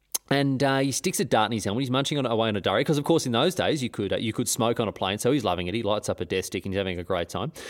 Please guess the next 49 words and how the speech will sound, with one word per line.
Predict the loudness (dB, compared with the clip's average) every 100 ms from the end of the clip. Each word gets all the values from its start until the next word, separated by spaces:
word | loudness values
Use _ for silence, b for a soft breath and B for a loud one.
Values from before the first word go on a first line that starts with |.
| B B
And | 2 4
then |
he | 6
or-, | 6 6
orders | 6 4
himself | 4 4 2
a |
bevy | 4 2 4 2
as | 2
well | 2
from | 0 -2
the, | -2 -4
from | -4 -4
the, | -4 -2 -2
uh, | -2
the | 0
in-flight, | -2 0 2 2
uh, | 2 0
the | -2
cabin | -2 -2
attendant | -2 -2 -4 -2
there. | 0 0 0
He, | -2 -2 -2
uh, | -2
gets | -2 -2
himself | -2 0
a | 0
bourbon | 2 2 2 -2
and | -4
soda, | 0 2 2 0
right? | -2 -2 0
Now, | 0
the | 0
plane, | 2 2 0 -4 B B
it's | -4 0
a | 0
Boeing | 2 2 2 0
seven | 0 0 0 0
twenty-seven, | 0 -2 0 -2 2 2 2
and | 0 0
it | 0
takes | -2 0
off | 2 2
on | 0
time | 0 -2 -2
at, | -2 -4 -2
uh, | -2 0
at | -2 -4
ten | -8 -4 -2 -2